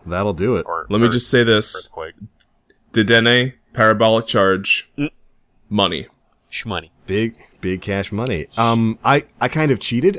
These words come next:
Speaker 1: Uh, there's, there's a cave,
Speaker 3: Y-
Speaker 1: like, within, like, the fir-, one of the first islands where if you sit around long enough,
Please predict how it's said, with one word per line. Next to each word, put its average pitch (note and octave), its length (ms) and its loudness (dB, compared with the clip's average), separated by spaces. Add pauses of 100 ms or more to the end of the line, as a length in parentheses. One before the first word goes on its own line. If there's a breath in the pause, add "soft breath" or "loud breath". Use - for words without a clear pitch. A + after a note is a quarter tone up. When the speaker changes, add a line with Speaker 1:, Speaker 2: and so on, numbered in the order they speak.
Speaker 1:
Uh, D#3 360 0
there's, C3+ 560 -6
there's A#2+ 180 0
a G#2+ 80 -6
cave, F#2+ 580 -4
Speaker 3:
Y- A2 100 -8 (200)
Speaker 1:
like, E2+ 440 -8 (520 soft breath)
within, F#2+ 600 -2
like, E2+ 180 -8
the F#2 100 -6
fir-, F#2+ 240 -8
one F2+ 180 -4
of E2 60 -6
the E2 60 -8
first E2+ 440 -8
islands D2+ 540 -6
where D#2 280 -8
if D#2 160 -10
you E2 80 -8
sit G2+ 240 -4
around E2+ 380 -4
long F2+ 220 -4
enough, F#2+ 360 -6